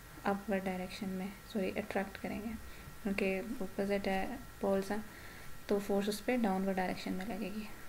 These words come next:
तो paramagnetic material में downward डायरेक्शन में लगेगी और डायमैग्नेटिक में अपवर्ड में लगेगी। तो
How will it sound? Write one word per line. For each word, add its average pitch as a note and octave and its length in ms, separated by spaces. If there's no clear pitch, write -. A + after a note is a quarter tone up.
तो G3 60
paramagnetic F#3+ 880
material F#3+ 380
में G3 200
downward F#3 360
डायरेक्शन G3 340
में G3 120
लगेगी F#3+ 340
और F#3+ 80
डायमैग्नेटिक F#3+ 680
में G3 140
अपवर्ड F#3+ 360
में F#3 120
लगेगी। - 380
तो G3+ 800